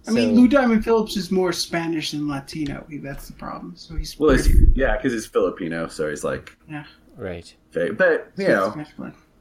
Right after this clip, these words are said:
Speaker 3: be a
Speaker 1: So
Speaker 3: nice reference.
Speaker 2: Well,
Speaker 1: But, like, think about it. Like, we could make a sequel to Six String Samurai. It made more sense.
Speaker 2: I will
Speaker 1: Or
Speaker 2: sum it
Speaker 1: remake.
Speaker 2: up. I'll sum up what's, uh,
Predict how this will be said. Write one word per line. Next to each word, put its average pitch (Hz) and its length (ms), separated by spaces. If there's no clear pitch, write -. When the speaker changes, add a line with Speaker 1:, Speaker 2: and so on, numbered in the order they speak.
Speaker 3:
be 131 220
a - 20
Speaker 1:
So 104 80
Speaker 3:
nice - 240
reference. - 400
Speaker 2:
Well, 208 240
Speaker 1:
But, 247 200
like, 247 240
think 240 200
about 214 220
it. 156 80
Like, 165 180
we 220 180
could 196 280
make 196 260
a 196 60
sequel 175 540
to 165 240
Six 170 260
String 170 220
Samurai. 160 540
It 190 80
made 151 140
more 147 160
sense. - 420
Speaker 2:
I 196 160
will 330 180
Speaker 1:
Or 185 100
Speaker 2:
sum 160 60
it - 60
Speaker 1:
remake. - 60
Speaker 2:
up. - 180
I'll 180 180
sum 254 240
up 180 160
what's, 127 220
uh, 127 140